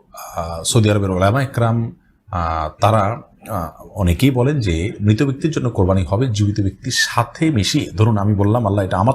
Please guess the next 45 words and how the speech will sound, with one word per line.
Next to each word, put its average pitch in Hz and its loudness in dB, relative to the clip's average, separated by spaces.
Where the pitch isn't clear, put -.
তরফ 151 0
থেকে 170 0
এবং 202 0
আমার 117 2
মৃত 92 -2
বাবার 73 -4
তরফ - -12
থেকে", - -16
তো 90 2
নিজের 117 2
সাথে - 0
মৃত 135 2
বাবা 98 2
মা, 95 0
মৃত 113 0
যে 101 2
কোনো 101 0
মানুষকে 107 -2
যোগ 113 2
করে 190 6
তারপর 104 -2
কোরবানি 76 -6
করা 73 -10
যাবে। 98 4
নবী - -4
করিম - -
সাল্লাল্লাহু 107 0
আলাইহি 98 2
ওয়াসাল্লাম 92 0
তার 87 2
নিজের 85 0
কোরবানি 110 2
করেছেন 123 -4
এবং 170 0
তা-, 90 -2
তার 82 -2
পূর্বপুরুষ 92 2
ইব্রাহিম 82 -2
আলাইহিস 76 -4
সালাম 78 -2
তার 95 -2
তরফ 104 2
থেকেও 151 -4
কোরবানি 76 -2
করেছেন। - 2